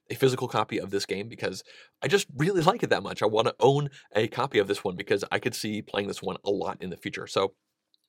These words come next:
the jury's still out about what the best game of twenty twenty will be for me, but I can tell you that this is a significant contender and a game to knock this off the one spot is gonna have to be a <laughs> really good game indeed.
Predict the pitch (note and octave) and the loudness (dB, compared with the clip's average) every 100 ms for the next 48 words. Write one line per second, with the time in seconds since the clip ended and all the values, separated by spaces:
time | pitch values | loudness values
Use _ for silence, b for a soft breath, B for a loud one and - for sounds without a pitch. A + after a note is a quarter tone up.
0 | _ C3+ D3+ E3+ D#3 C3 A#2 A2 A2 F#2+ | _ -2 2 2 4 4 4 4 2 2
1 | A#2 - A2+ - G#2+ G2+ - G#2+ G2+ G2+ | 2 2 0 0 -4 -4 -2 -2 -2 -4
2 | G#2+ G#2 A2 G#2 G#2+ F2 G#2 C#3 B B | -2 -4 -4 -6 -6 -6 -10 -12 B B
3 | - A2 - A2+ - A#2+ G#2 G2 G#2+ - | -2 0 0 -4 0 0 0 -4 -6 -8
4 | F#2 G2 - F2 F2 - G2 B2 C#3 A#2 | -6 -8 -6 -6 -4 -6 -2 -2 -2 -4
5 | G2+ - F#2+ A2 F#2 D#2 - B B - | -8 -8 -6 -6 -6 -8 -10 B B -4
6 | G#2 F#2 - F#2 G2 A2+ A#2 A#2+ - - | -4 -2 -6 -8 -4 0 0 0 -4 -6
7 | G#2 F#2+ G2 - F#2+ G2 - B2 B2 - | -6 -4 -4 -6 -6 -6 -2 -2 -2 -2
8 | G#2+ F2+ A2+ - D#3 D#3 G2+ A#2+ G#2+ G#2 | -6 -4 -8 -2 -2 -2 -4 -4 -4 -6
9 | G2 F#2 B2+ C#3+ - G3+ F3+ C3+ A2 A2 | -6 -6 0 0 2 2 4 4 4 0
10 | G2 F2+ F#2 F#2 | -6 -6 -8 -8